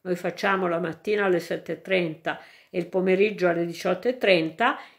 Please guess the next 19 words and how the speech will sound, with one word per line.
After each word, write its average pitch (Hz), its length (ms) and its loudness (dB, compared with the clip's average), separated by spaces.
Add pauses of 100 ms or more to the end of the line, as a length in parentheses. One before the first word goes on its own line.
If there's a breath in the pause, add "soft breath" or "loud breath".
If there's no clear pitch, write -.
in 240 300 -4
quel 349 320 6
momento, 247 680 2
quello 262 380 4
eff-, - 360 -2
quell'effetto 226 880 2
che 220 340 0 (300 loud breath)
Maharishi 233 520 2
aveva 214 640 6
predetto 220 640 4
che 202 160 -4
si 190 160 -10
sarebbe 202 440 0
verificato 190 800 0
da, 180 280 0
già 208 160 2
dagli 190 260 2
anni 196 240 0
settanta, 160 960 -2